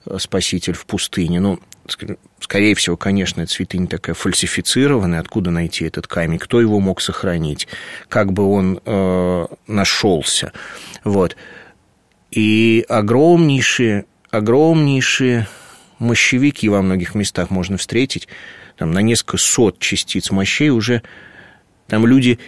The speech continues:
если они вертикально установлены, то люди не видят, каким конкретно частицам мощей они поклоняются. А всё-таки мы же поклоняемся не частицам и не мощам, мы поклоняемся святым угодникам Божьим, а самое главное, в них прославля-,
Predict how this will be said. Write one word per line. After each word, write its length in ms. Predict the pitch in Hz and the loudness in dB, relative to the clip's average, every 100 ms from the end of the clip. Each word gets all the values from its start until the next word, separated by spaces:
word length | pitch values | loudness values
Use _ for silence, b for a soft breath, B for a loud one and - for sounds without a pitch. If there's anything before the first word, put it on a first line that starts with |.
| - | -2
если 220 | 117 123 | 0 2
они 100 | 123 | 2
вертикально 560 | 123 - - 151 151 | 2 0 0 2 4
установлены, 640 | 107 - 98 95 95 92 92 | 0 0 0 2 2 0 0
то 100 | 101 | 2
люди 200 | 107 104 | 2 2
не 180 | 110 110 | 2 2
видят, 360 | 139 131 - b b b _ | 2 -2 -6 b b b _
каким 300 | - 107 120 | -4 0 0
конкретно 540 | 104 110 107 110 95 101 | 2 0 2 0 2 -2
частицам 520 | 104 - 104 - 101 | -2 -2 -4 -2 0
мощей 380 | 101 - - 98 | 0 0 0 0
они 140 | 95 | 0
поклоняются. 1000 | - - 101 98 98 92 90 - 90 - | -4 -4 -2 0 2 0 -2 -2 -4 -4
А 400 | - 104 98 95 85 | -2 0 0 0 -4
всё-таки 280 | 117 - | -6 0
мы 60 | 131 | 0
же 60 | - | 0
поклоняемся 580 | - 127 139 110 - | -2 0 2 0 0
не 120 | 120 117 | 0 2
частицам 800 | 120 - - 185 - 98 80 71 - - - | 2 0 0 0 0 0 -2 -6 -18 -20 -10
и 100 | - | -2
не 140 | 110 113 | 0 2
мощам, 560 | 107 104 - - 175 | 2 2 2 2 2
мы 120 | 143 101 | 2 -2
поклоняемся 640 | 98 117 110 110 104 - | -4 -2 0 0 0 0
святым 300 | 110 104 107 | 0 -2 0
угодникам 520 | 107 107 101 101 104 | 2 2 0 -2 0
Божьим, 340 | 104 107 98 87 B B B B B | 2 0 0 -4 B B B B B
а 100 | 101 | -2
самое 340 | 98 113 104 104 | 2 2 2 2
главное, 380 | 107 101 101 | 2 2 2
в 140 | 98 117 | 2 2
них 240 | 131 123 | 2 0
прославля-, 840 | - 110 - 110 107 104 101 - | -2 -2 0 0 2 0 -2 -4